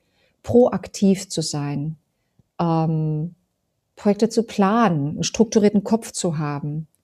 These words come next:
Frauen-Empowerment zu betreiben, also Komponistinnen zu fördern. Das hat die schon gemacht. Da hat noch kein Mensch über MeToo geredet oder über, über Förderung von Komponistinnen oder Musikerinnen. Ja, da hat die das schon gemacht.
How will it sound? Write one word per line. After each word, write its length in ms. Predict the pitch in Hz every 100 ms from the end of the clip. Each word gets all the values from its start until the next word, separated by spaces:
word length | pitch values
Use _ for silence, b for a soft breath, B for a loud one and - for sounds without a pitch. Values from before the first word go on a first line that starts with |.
| _ _ _ _ -
Frauen-Empowerment 1400 | - - 180 254 262 160 165 160 - 185 175 156 147
zu 140 | - -
betreiben, 460 | - - 135 147
also 260 | 151 156 180
Komponistinnen 960 | - - 180 185 220 226 - 240 202 180
zu 140 | 170
fördern. 680 | - 156 147 147 143 139 151 _ _ _ _ _ _ _ _ _ -
Das 180 | 165
hat 160 | 160 -
die 200 | 151 -
schon 300 | - - 170
gemacht. 360 | 156 160 190 -
Da 80 | 160
hat 120 | -
noch 140 | 156
kein 400 | - 226 247 247
Mensch 320 | 233 233 185 -
über 220 | 175 170
MeToo 380 | 165 - 226 220
geredet 440 | 185 165 151 151
oder 240 | 160 170
über, 300 | 170 165 156
über 160 | 165 165
Förderung 500 | - 202 202 185 170
von 240 | - 175
Komponistinnen 800 | 175 170 175 185 190 - 175 156
oder 180 | 151 170
Musikerinnen. 640 | 165 185 180 165 156 151 147
Ja, 160 | 147
da 140 | 175 160
hat 180 | 165 185
die 40 |
das 160 | 175 -
schon 160 | 175
gemacht. 460 | 165 160 170 -